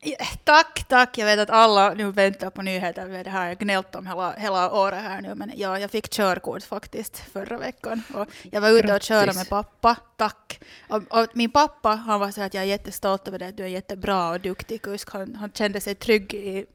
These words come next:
Speaker 1: i min kute, vilket betyder jättemycket för mig. Så det var bra.
Speaker 2: Mm.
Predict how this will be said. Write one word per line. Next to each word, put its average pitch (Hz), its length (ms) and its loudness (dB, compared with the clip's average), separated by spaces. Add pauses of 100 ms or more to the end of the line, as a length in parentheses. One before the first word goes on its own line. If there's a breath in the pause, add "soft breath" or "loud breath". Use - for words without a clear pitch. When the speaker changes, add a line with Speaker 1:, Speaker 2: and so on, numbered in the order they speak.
(160)
Speaker 1:
i 202 100 -10
min 190 160 -6
kute, 196 360 -4
vilket 202 320 -12
betyder 226 380 -8
jättemycket 254 680 -12
för 262 100 -12
mig. 254 220 -6 (560 loud breath)
Så - 160 -12
det 202 100 -10
var 202 120 -8
bra. 214 140 -4
Speaker 2:
Mm. 208 120 -4